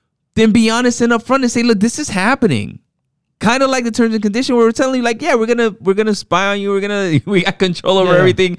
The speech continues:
Speaker 1: You know, we're soon gonna restrict the air you breathe." But the idea is, at least you know this. And this is where they, they, the responsibility comes in. You knew about these things. You did not tell us these things were happening.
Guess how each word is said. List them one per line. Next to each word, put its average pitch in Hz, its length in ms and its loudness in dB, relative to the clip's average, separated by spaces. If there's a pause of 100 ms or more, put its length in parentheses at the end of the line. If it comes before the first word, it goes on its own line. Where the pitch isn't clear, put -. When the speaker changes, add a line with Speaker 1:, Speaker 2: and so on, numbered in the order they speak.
(180)
Speaker 1:
You 180 120 0
know, 175 140 2
we're 175 200 2
soon 190 260 -4
gonna 180 180 -2
restrict 180 420 -2
the 165 140 -4
air 185 100 2
you 170 160 -2
breathe." 180 240 -6 (220)
But 170 120 0
the 180 100 2
idea 180 280 0
is, 143 320 0 (460)
at 180 120 2
least - 200 0
you 254 120 4
know 196 280 4
this. 104 460 -4 (280)
And 165 160 0
this 254 200 0
is 247 120 -4
where 208 180 2
they, 165 200 -2
they, 143 500 0
the 131 200 0
responsibility 143 720 -2
comes 113 280 -2
in. 104 160 -2 (260)
You 214 240 6
knew 202 520 4 (360)
about 120 360 0
these 104 200 -4
things. 67 300 -12 (240)
You 170 160 4
did 247 200 0
not 240 280 -2
tell 240 260 2
us 160 140 0
these 151 180 -2
things 143 240 -2
were 117 80 0
happening. 107 460 -4